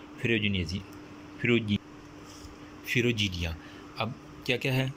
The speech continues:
दरमियान में median सल्कस है, ठीक है, Median सल्कस के साथ जो दो लाइनें ला-, लग रही हैं उसे हम circus लिमिटेंस, ठीक है, उसके बिल्कुल end पे जो है ना vestibular area, ठीक है। अब ये, अ, median circus और circus limitant के नीचे एक जो है ना वो बड़ा सा टेस्टी shape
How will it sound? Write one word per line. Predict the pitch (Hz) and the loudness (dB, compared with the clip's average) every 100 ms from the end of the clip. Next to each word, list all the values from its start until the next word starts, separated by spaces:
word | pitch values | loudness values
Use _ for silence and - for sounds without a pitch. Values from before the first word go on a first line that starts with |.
| 117 | 2
दरमियान | 107 104 104 113 | 4 6 6 4
में | 117 | 4
median | 117 104 101 120 | 4 4 6 4
सल्कस | 123 131 135 131 | 4 4 4 2
है, | 123 - - - - | 0 -2 -14 -8 0
ठीक | 107 120 | 0 0
है, | 143 104 | 2 4
Median | 101 117 | 6 4
सल्कस | 113 113 123 | 2 4 4
के | 117 | 4
साथ | - 110 | 2 2
जो | 113 120 | 4 4
दो | 107 113 | 8 8
लाइनें | 113 110 110 | 8 6 6
ला-, | 101 104 - | 6 4 4
लग | 101 104 | 2 4
रही | 107 | 4
हैं | 107 | 4
उसे | 113 - | 4 0
हम | 113 117 | 0 0
circus | - 101 113 - | 0 2 2 4
लिमिटेंस, | 107 117 143 135 - - - - | 4 6 4 0 -4 -12 -10 2
ठीक | 110 110 | 2 2
है, | 110 - - | -4 -6 -4
उसके | 117 - | -2 0
बिल्कुल | 117 113 127 135 113 | 2 2 2 2 2
end | 107 120 | 0 2
पे | 123 | 2
जो | 117 | 4
है | |
ना | 113 | 6
vestibular | 101 95 - 127 127 156 | 6 4 4 4 4 6
area, | 117 107 120 113 - - | 4 4 2 0 -8 -4
ठीक | 120 107 | 0 0
है। | - 120 | 0 0
अब | 113 | 2
ये, | 113 120 | 6 6
अ, | 120 - 127 107 | 6 0 2 6
median | 107 104 123 | 8 6 4
circus | - 131 139 127 | 2 2 2 2
और | 117 | 2
circus | - 104 117 117 | 2 2 2 2
limitant | 113 113 110 | 2 2 2
के | |
नीचे | 113 104 117 | 2 6 4
एक | 107 | 6
जो | 110 | 4
है | |
ना | 113 | 6
वो | 113 110 | 6 4
बड़ा | - 101 98 98 | 2 2 4 4
सा | 110 | 2
टेस्टी | 110 98 117 | 0 0 -2
shape | - 110 104 | 2 4 4